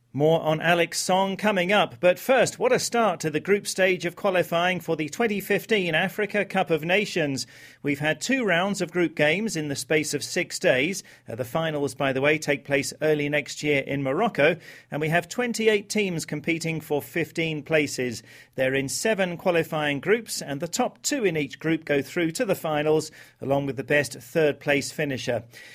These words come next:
Well, the standout result was Cameroon's four one victory over Ivory Coast in Group D on Wednesday. Cameroon having had a terrible World Cup, but they have two wins out of two now, Solomon,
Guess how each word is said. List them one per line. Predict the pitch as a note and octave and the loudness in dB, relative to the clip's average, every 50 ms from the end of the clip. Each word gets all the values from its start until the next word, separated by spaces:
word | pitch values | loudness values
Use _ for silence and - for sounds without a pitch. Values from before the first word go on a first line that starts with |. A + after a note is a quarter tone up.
| - - _ - | -20 -18 _ -4
Well, | D3+ D#3 | -2 0
the | E3+ D#3+ | 0 0
standout | D#3 - - A#3 A#3+ A3+ G3+ G3 F#3+ - | 0 0 2 2 2 4 4 2 2 2
result | E3 E3 D#3 F3+ G3+ A3+ A3 - - | 0 -2 2 2 4 2 2 2 0
was | D#3+ D3+ D#3 | -2 -2 -2
Cameroon's | - - - G3 G#3+ G#3 F#3 F3 F#3+ A3 A3+ G3 E3+ D3 - - | -4 -8 -6 -4 -2 0 0 2 4 4 4 4 2 -2 -6 -8
four | - - - B3+ C4 B3 A3+ F3+ | -10 -4 0 2 4 4 4 4
one | G3 G3+ G3+ F3 D3 | 2 0 0 0 -2
victory | D3+ G#3+ G#3+ - - - D3+ C#3+ - | -2 -2 -2 -2 -2 -2 -2 -2 0
over | D3 D#3 D#3 C#3+ C#3 - | 2 0 2 0 -2 -4
Ivory | D3 D#3+ G3 G#3 G3 - F#3 F#3 F3+ E3 | -2 0 0 0 0 0 -2 -2 -2 -2
Coast | - - G#3 A3+ F#3+ C#3 - - - | -4 -2 0 2 2 0 -2 -6 -6
in | - C#3+ D3 C3+ | -4 -4 -4 -4
Group | - D3+ D#3+ C#3+ A#2+ A2+ - | -2 -2 -2 -2 -4 -6 -4
D | D#3+ F#3 F3+ D#3+ D3+ D3+ | -2 0 0 0 -2 -4
on | C#3 D3 D3+ D#3+ C#3+ C3 | -4 -4 -4 -4 -2 0
Wednesday. | C#3+ E3 F3+ F#3 F3 C#3+ C#3 D3+ C#3+ C3 B2+ A#2 A#2+ - - - - - - _ | 2 2 2 2 0 -4 0 2 2 2 2 0 -4 -10 -18 -20 -20 -20 -20 _
Cameroon | - - C3+ B2+ B2+ C3 C#3 C#3 C3 | -8 -6 -6 -4 -2 -2 -2 -2 -2
having | B2 B2+ C#3 C3+ C#3 B2 | -2 -4 -4 -4 -4 -4
had | B2+ C#3 C3+ | -2 -2 -2
a | C3+ B2+ | -2 -4
terrible | C3 - - G#3+ A#3 G#3 F3+ C#3+ D#3+ D#3 C#3 | -4 -6 -4 -2 0 0 0 0 0 0 2
World | D3 D#3 D#3 D3 C#3+ - | 2 4 4 2 2 0
Cup, | - E3+ F#3 F#3 D#3+ _ - - _ _ - | -2 -2 -2 -2 -4 _ -20 -20 _ _ -10
but | - - | -4 -2
they | E3 D3+ | 0 0
have | D#3+ D#3+ D#3 - | 0 0 -2 -2
two | - B3 B3+ A#3+ | -4 -4 -2 0
wins | A#3 A#3 A3+ G#3+ F3 F#3+ | 0 0 0 0 -2 -2
out | G#3 G#3+ G3+ | -2 -2 -2
of | F#3+ - | -4 -4
two | - - C4+ D4+ C4 | -2 -4 -4 -2 0
now, | G#3 F3 D#3+ C#3 | 0 0 0 0
Solomon, | - - E3 D3+ D3 D#3+ E3+ F#3+ F#3 | -2 -2 -2 0 0 2 2 0 -2